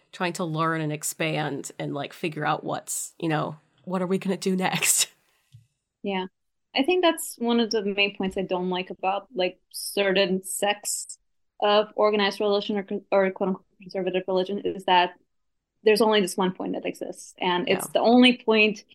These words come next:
Speaker 2: and that no other point can exist. Otherwise, you're a monster. Otherwise, you're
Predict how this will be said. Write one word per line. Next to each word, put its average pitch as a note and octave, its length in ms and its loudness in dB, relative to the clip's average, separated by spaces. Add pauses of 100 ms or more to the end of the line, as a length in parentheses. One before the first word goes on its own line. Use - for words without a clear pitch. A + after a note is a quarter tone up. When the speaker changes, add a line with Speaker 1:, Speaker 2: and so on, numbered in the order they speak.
(260)
Speaker 2:
and G3 260 4
that F#3+ 220 8
no G#3+ 160 6
other A#3 140 2
point G3+ 340 -2
can G3 220 -2 (160)
exist. F#3 500 -2 (260)
Otherwise, F#3+ 540 6
you're F#3 120 4
a F3 60 0
monster. F3 440 -2
Otherwise, G3 580 4
you're F3+ 540 4